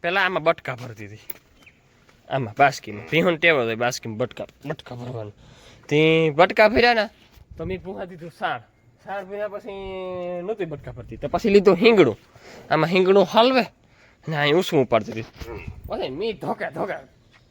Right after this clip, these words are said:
ઠાવકીથી ધોવાઈ નાખી. એ અટાણે તું લે માથા. તું તો કામ ધોય, તું વરે, તું થોડી સમજીશ. પાડ્યું સમજે, આ થોડી ભામ સમજે. ને આ એ વાસળી ને બાંધી દીધી. વાસળી બટકા ભરવાનું ચાલુ કર્યું.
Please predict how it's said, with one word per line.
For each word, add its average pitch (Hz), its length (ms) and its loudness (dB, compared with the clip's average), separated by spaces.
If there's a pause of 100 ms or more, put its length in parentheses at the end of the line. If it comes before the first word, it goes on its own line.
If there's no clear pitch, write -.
(500)
ઠાવકીથી 175 420 -10 (300)
ધોવાઈ 180 260 -2
નાખી. - 300 -18 (500)
એ 139 80 -2
અટાણે 185 340 2
તું 240 340 6
લે 165 120 8
માથા. 131 360 0 (240)
તું 185 200 0
તો 170 120 2
કામ 202 220 2
ધોય, 151 320 2
તું 147 280 -4
વરે, 131 180 0
તું 139 200 -6
થોડી 185 180 -8
સમજીશ. 123 360 -6
પાડ્યું 143 380 2
સમજે, 156 260 -2
આ 127 120 4
થોડી 151 180 -8
ભામ 127 280 -10
સમજે. 104 300 -18 (540)
ને 147 80 2
આ 196 260 6
એ 202 180 4
વાસળી 208 440 4
ને 180 100 0
બાંધી 170 220 2
દીધી. 139 180 -8
વાસળી 180 720 4
બટકા 135 480 -4
ભરવાનું 123 260 -6
ચાલુ 101 240 -14
કર્યું. 98 280 -14